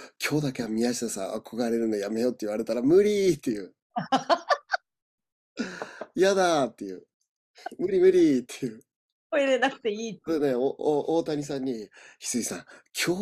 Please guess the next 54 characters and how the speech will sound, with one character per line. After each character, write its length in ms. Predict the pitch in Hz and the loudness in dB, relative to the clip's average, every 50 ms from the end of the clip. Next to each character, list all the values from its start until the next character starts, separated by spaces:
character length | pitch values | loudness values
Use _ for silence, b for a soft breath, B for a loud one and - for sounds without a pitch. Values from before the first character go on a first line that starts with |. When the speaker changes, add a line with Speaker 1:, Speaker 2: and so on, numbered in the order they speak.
| 214 | -2
Speaker 1:
日 80 | 214 185 | -2 -2
だ 80 | 170 | -4
け 200 | 151 - - 185 | -6 -4 -2 -2
は 160 | 180 180 185 175 | 0 0 0 2
宮 280 | 156 131 127 131 135 | 2 4 4 4 2
下 180 | 135 - 123 110 | 0 -2 -4 -6
さ 160 | - 110 101 | -6 -6 -8
ん 80 | 101 107 | -10 -8
憧 200 | - - 123 117 | -6 -4 -2 -2
れ 60 | 117 | 0
る 140 | 113 113 110 | -2 -2 -4
の 80 | 104 90 | -6 -8
や 120 | 87 90 | -12 -10
め 100 | 98 95 | -10 -10
よ 80 | 95 - | -10 -10
う 20 | |
っ 20 | |
て。 160 | - _ - _ _ - _ _ b b b b b b | -12 _ -20 _ _ -20 _ _ b b b b b b
Speaker 2:
う 20 | 160 | -4
ん。 40 | 165 | -2
Speaker 1:
今 260 | 160 147 - 370 - | 0 0 0 -2 -4
日 60 | - | -8
だ 100 | - 139 | -8 -4
け 100 | - 127 | -2 0
は 60 | 113 | 0
や 100 | 110 104 | 0 -2
め 100 | 107 113 | -2 -2
よ 100 | 113 120 | -2 -2
う 20 | 120 | -2
っ 0 | |
て 180 | 120 - 101 98 | -2 -4 -4 -2
大 160 | 95 117 120 | -2 -2 -2
谷 200 | 117 117 113 110 | -2 -2 -4 -2
さ 140 | - 107 104 | -4 -6 -6
ん 100 | 104 104 | -6 -4
に、 120 | 104 101 | -6 -6
Speaker 2:
う 120 | 95 90 - _ b b b b b b b b 147 | -6 -8 -10 _ b b b b b b b b -8
ん。 160 | 131 113 - - - _ _ _ _ _ _ _ _ _ _ _ _ _ B B B B B B B B B B B B B B - - | -8 -8 -12 -16 -20 _ _ _ _ _ _ _ _ _ _ _ _ _ B B B B B B B B B B B B B B -16 -16
Speaker 1:
最 360 | - - - - 277 254 240 | -10 -2 2 4 6 6 6
高 300 | - 226 208 196 175 147 | 6 6 6 6 6 4
っ 60 | 139 | 2
て 140 | 135 - 117 | 0 0 0
言 60 | 110 | 0
わ 60 | 117 | 0
れ 80 | 117 120 | 0 -2
て 100 | - - | -4 -4
も、 320 | - - 101 92 87 - _ B 269 B B B B B B _ _ - | -2 -2 -2 -2 -4 -8 _ B -6 B B B B B B _ _ 0
や 180 | 233 262 156 | 2 2 4
だ 280 | 160 160 143 131 110 - | 4 4 2 2 0 -4
ー 20 | |
っ 60 | - | -6
て 100 | - - | -8 -12
い 100 | 110 95 | -12 -12
う。 80 | - - | -12 -16